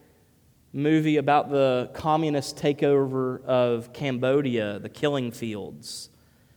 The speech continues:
and you've seen graphic depictions of something like what Ezekiel has seen, an entire valley, an entire field of death. And it's as if both it, from Ezekiel's standpoint and Paul's,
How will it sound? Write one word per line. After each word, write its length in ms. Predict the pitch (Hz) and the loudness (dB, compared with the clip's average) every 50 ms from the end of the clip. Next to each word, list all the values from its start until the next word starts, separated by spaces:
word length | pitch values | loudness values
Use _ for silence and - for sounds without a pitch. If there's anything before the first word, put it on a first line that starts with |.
| _ _ _ _ _ _ _ - | _ _ _ _ _ _ _ -14
and 80 | - 120 | -12 -12
you've 100 | 113 110 | -10 -10
seen 320 | - - 156 151 143 135 | -8 -6 -4 -4 -4 -4
graphic 640 | 123 123 127 123 131 131 151 165 170 - 156 - 139 | -4 -4 -2 0 2 4 4 2 2 0 -4 -4 -2
depictions 640 | 131 135 - - 160 165 - - - 135 127 123 127 | -8 -8 -4 -4 -6 -6 -6 -6 -6 -6 -6 -4 -6
of 80 | 127 123 | -6 -6
something 460 | - - 165 165 180 - 196 175 160 | -2 2 2 2 2 0 -4 -4 -2
like 340 | 147 139 143 151 151 151 - | -2 -2 -2 -2 -2 -4 -2
what 160 | 139 139 131 | -2 0 0
Ezekiel 760 | 131 120 - 127 135 135 135 - 135 123 117 110 107 104 - - - - - - _ _ - | 0 -4 -4 -4 -6 -6 -6 -6 -6 -4 -4 -4 -6 -8 -12 -18 -20 -20 -20 -20 _ _ -10
has 140 | 123 117 | -10 -10
seen, 260 | - - 147 143 131 120 | -8 -6 -4 -4 -4 -4
an 80 | 113 | -4
entire 720 | 107 107 104 - - - - 147 151 160 151 147 131 123 | -6 -8 -10 -12 -16 -14 -10 -6 -4 -2 0 0 0 -2
valley, 840 | 113 104 104 104 104 110 113 120 127 127 123 117 107 101 101 101 101 - - - - - _ _ | -4 -6 -8 -10 -10 -8 -8 -8 -6 -6 -6 -6 -6 -8 -10 -14 -16 -18 -20 -20 -20 -20 _ _
an 80 | - 127 | -12 -10
entire 540 | 127 120 - - - 147 156 160 151 139 127 | -10 -10 -10 -14 -14 -8 -6 -4 -2 -2 -4
field 880 | - - - - - - 147 151 151 147 135 120 110 104 101 98 - - - - _ _ _ _ _ _ _ _ - | -6 -10 -20 -20 -12 -6 -4 -2 -2 -2 -2 -2 -4 -8 -10 -14 -18 -20 -20 -20 _ _ _ _ _ _ _ _ -14
of 180 | 113 110 110 | -14 -12 -10
death. 560 | - 117 120 113 98 - - - - - - - - _ _ _ _ _ _ _ _ _ _ _ _ _ _ _ _ _ _ _ _ _ _ _ _ _ _ _ _ - - 208 - | -6 -4 -4 -4 -4 -6 -12 -18 -20 -20 -20 -20 -20 _ _ _ _ _ _ _ _ _ _ _ _ _ _ _ _ _ _ _ _ _ _ _ _ _ _ _ _ -20 -18 -10 -2
And 80 | 202 233 | 0 0
it's 100 | 226 240 | 2 4
as 160 | 269 254 - | 4 4 2
if 300 | - 277 302 320 - - | 2 0 0 0 0 -2
both 320 | 196 170 233 233 240 233 - | 2 4 6 6 6 6 4
it, 220 | - 214 214 - - | 2 2 2 4 4
from 160 | 226 220 214 | 2 4 4
Ezekiel's 580 | 185 165 143 175 247 285 - 311 277 269 247 | 4 2 2 0 0 0 0 0 0 0 0
standpoint 540 | - - 247 240 233 214 - 220 220 220 220 | -2 -4 -4 -4 -4 -2 -2 -2 -2 -2 -2
and 200 | 180 208 202 185 | -2 -4 -4 -4
Paul's, 440 | - - 190 185 180 147 131 123 120 | -4 0 2 4 4 4 4 2 -2